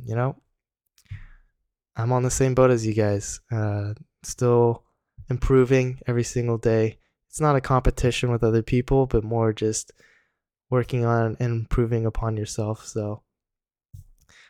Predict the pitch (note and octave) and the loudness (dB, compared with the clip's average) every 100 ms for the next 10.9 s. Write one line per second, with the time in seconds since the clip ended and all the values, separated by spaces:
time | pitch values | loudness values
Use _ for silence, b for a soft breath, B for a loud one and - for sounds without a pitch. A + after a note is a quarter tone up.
0 | _ A#2 B2 - B2+ B2 - B2+ A#2+ A#2 | _ -2 0 2 0 0 0 4 4 2
1 | - B2 B2+ B2 B2 A2+ A#2 A#2 - A#2+ | -2 4 6 6 2 0 2 2 0 -4
2 | A2+ A2+ A2 A2+ A2+ - A#2+ A2 G#2+ G#2+ | -2 -2 0 0 0 -4 -6 -4 -2 -4
3 | G#2 - _ _ _ _ _ _ B B | -8 -14 _ _ _ _ _ _ B B
4 | B B B _ - A#2 A2 G#2+ - _ | B B B _ -4 0 0 -2 -14 _
5 | A#2+ A#2+ A2+ A2+ A2 A2 - A2 A2 G#2+ | -2 -2 0 2 0 -2 -6 -4 -2 -4
6 | - A2 G#2+ G#2 - G#2+ A#2+ C3+ b b | -2 -2 0 -2 -4 -2 -2 -6 b b
7 | b b _ _ - A2+ A2+ A#2 A#2 A#2+ | b b _ _ -2 -2 0 0 2 0
8 | D3 A2+ A2+ A2 A2 G#2+ A2 A2+ A2+ - | -2 -2 0 0 0 -2 -2 -2 -4 -2
9 | - A#2+ A#2+ A#2 - A#2 A2+ A2+ A#2 _ | -2 -2 -4 -6 -6 -2 -2 -2 -4 _
10 | _ _ _ _ - A#2 A2+ A2+ A#2 | _ _ _ _ -6 0 2 0 -2